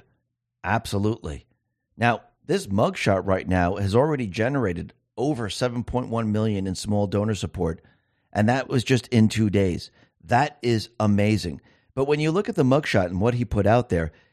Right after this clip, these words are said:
it looks like he sent a message. And Enoch's News Blast on Telegram put this out and says, "Do you believe in coincidences?" When you look at the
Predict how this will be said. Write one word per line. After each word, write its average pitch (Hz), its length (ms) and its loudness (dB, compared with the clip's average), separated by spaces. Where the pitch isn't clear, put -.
it - 200 -4
looks 160 200 0
like 160 160 0
he 135 160 -4
sent 120 320 2
a 104 80 2
message. 101 520 0
And 98 280 0
Enoch's 131 480 0
News 117 200 2
Blast 85 500 0
on 110 220 2
Telegram 101 480 2
put 110 160 0
this 107 200 -2
out 104 160 4
and 95 100 -6
says, 95 240 0
"Do 98 100 -8
you 117 140 0
believe 120 340 -2
in 113 120 2
coincidences?" 131 840 0
When 110 200 2
you 110 100 2
look 139 200 0
at 127 120 -2
the 110 260 -2